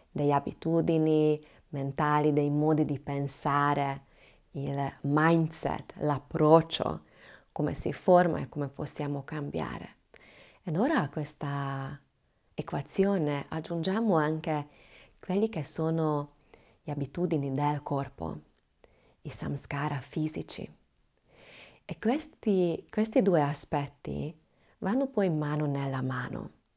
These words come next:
Secondo la filosofia dello yoga, il nostro corpo mentale, il nostro corpo fisico, il nostro corpo energetico, il nostro corpo emotivo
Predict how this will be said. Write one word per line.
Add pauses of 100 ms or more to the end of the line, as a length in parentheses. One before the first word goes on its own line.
(800)
Secondo
la
filosofia
dello
yoga, (1080)
il
nostro (380)
corpo (260)
mentale,
il
nostro
corpo
fisico,
il
nostro
corpo (280)
energetico,
il
nostro
corpo
emotivo